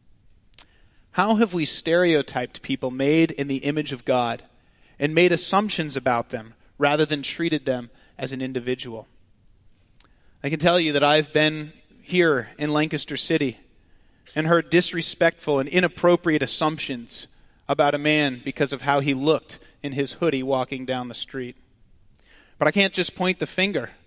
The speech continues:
because I'm guilty too. I can think of plenty of times where I have failed in this issue. I can think of a night where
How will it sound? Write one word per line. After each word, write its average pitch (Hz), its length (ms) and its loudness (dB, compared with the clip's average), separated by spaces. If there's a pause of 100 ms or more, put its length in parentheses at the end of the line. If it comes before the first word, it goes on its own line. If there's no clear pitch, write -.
(380)
because 160 260 -2
I'm 185 200 4
guilty 175 340 0
too. 175 340 2 (640)
I 165 100 4
can 180 140 2
think 185 140 0
of - 160 0
plenty 196 280 2
of 165 140 0
times 123 480 -6 (240)
where 151 140 4
I 165 80 4
have 160 180 0
failed 170 320 4
in 143 80 -2
this 139 180 -6
issue. 156 280 -4
I 135 80 0
can 160 160 -6
think 175 160 0
of 165 80 2
a - 20 -2
night 170 240 4
where 143 240 2